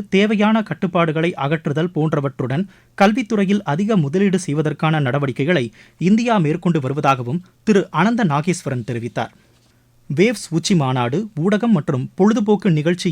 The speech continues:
ஏற்பாட்டாளர்களின் சங்கமமாக அமையும் என தகவல் ஒலிபரப்புத்துறை செயலாளர் திரு சஞ்சய் ஜாஜு தெரிவித்துள்ளார். பெங்களூருவில் இன்று ஏ வி ஜி சி தொழில்துறையினரின் பிரச்சார நிகழ்ச்சியை தொடங்கி வைத்து பேசிய அவர், மும்பையில் வரும் மே மாதம் ஒன்றாம் தேதி முதல்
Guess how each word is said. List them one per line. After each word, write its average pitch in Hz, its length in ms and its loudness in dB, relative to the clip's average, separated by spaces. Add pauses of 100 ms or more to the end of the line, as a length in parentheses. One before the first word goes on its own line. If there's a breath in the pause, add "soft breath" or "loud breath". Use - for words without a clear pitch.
ஏற்பாட்டாளர்களின் 143 920 -2 (140)
சங்கமமாக 180 800 2
அமையும் 135 440 -4
என 131 240 -4 (320 soft breath)
தகவல் 196 380 2
ஒலிபரப்புத்துறை 156 600 -2
செயலாளர் 143 640 -2
திரு 147 180 -2
சஞ்சய் 202 420 0
ஜாஜு 139 260 0
தெரிவித்துள்ளார். 117 580 -6 (500 soft breath)
பெங்களூருவில் 202 680 0
இன்று 156 280 0
ஏ 151 120 2
வி 208 100 2
ஜி 165 160 0
சி 160 160 -2 (100)
தொழில்துறையினரின் 160 800 0
பிரச்சார 185 320 0
நிகழ்ச்சியை 143 460 0
தொடங்கி 170 300 0
வைத்து 143 240 -4
பேசிய 123 340 -4
அவர், 135 220 -2 (360 soft breath)
மும்பையில் 185 420 2
வரும் 139 280 -2
மே 139 200 0
மாதம் 180 340 2
ஒன்றாம் 165 320 0
தேதி 135 200 -2
முதல் 123 260 -2